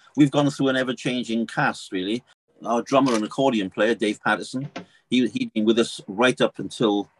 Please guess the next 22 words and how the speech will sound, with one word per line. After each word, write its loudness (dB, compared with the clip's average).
this -2
latest 2
album. -2
He's 0
not 2
on -4
the -4
latest -2
one, -4
which -4
is -6
why 6
we 4
now 4
call 2
ourselves -2
a, -4
a -6
duo. 4
But, 0
I 2
mean, 4